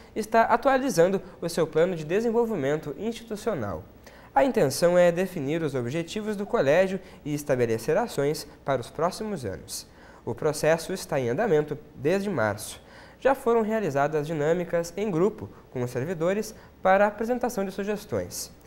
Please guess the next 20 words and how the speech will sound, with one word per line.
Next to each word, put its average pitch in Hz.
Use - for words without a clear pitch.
No 135
início 117
deste 135
mês, 208
um 165
questionário 185
online 175
foi -
encaminhado 196
à 139
comunidade 120
acadêmica 123
para 170
o -
envio 220
de 196
ideias. 98
As 143
próximas 113
etapas 190